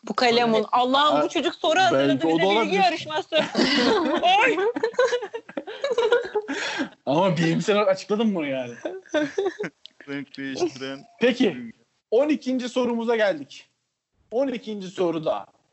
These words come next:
Speaker 2: iki nota bir beste programımızın
Speaker 1: <laughs>
Speaker 2: konusu nedir? Konusu nedir?
Speaker 3: Aa.
Speaker 2: A. Cinsellik. B.
Speaker 3: Yes.
Speaker 2: Müzik. C. Ekonomi.
Speaker 1: Bir şey söyleyeyim,
Speaker 2: D.
Speaker 1: kesin de
Speaker 2: Serdar
Speaker 1: A.
Speaker 2: Ortaç.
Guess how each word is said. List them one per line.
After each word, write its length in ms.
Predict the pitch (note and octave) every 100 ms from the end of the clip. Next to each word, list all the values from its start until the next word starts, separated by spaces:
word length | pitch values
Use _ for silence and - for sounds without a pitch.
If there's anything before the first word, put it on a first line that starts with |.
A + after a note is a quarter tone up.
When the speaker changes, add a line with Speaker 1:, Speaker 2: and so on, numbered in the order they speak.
| _ _
Speaker 2:
iki 340 | A#3 G3+ - C4+
nota 400 | A#3+ - A#3 G3+
bir 140 | A3+
beste 380 | G3 F#3 - F3
programımızın 720 | F3 E3 D#3 E3 F#4+ F#4 G4+ D#4+ F4+ F4 D4+ E4+
Speaker 1:
<laughs> 40 |
Speaker 2:
konusu 360 | - G3+ B3 B3+
nedir? 400 | A3+ D#3 - - -
Konusu 320 | D#3+ E3 F#3+
nedir? 380 | G#3 C#3 - - _ _ _ _ _ -
Speaker 3:
Aa. 440 | B2 B2+ G#3 A3
Speaker 2:
A. 160 | A#3 F3
Cinsellik. 1000 | D3+ F3+ - G3 E3 E3+ F3+ A3 - - _ _ -
B. 60 |
Speaker 3:
Yes. 360 | G3 F#3 E3 C#3+
Speaker 2:
Müzik. 600 | D3+ D#3 A#3+ - - - _ _ _ C3+
C. 360 | G3+ F#3 E3
Ekonomi. 880 | C3+ C3+ F#3 G3 G#3 A3+ B3 A#3 - -
Speaker 1:
Bir 120 | B3
şey 100 | D#4
söyleyeyim, 240 | D4+ G#3
Speaker 2:
D. 40 | A3+
Speaker 1:
kesin 140 | D4 G3
de 80 |
Speaker 2:
Serdar 120 | D4 G#3+
Speaker 1:
A. 180 | B3
Speaker 2:
Ortaç. 220 | B3 G#3+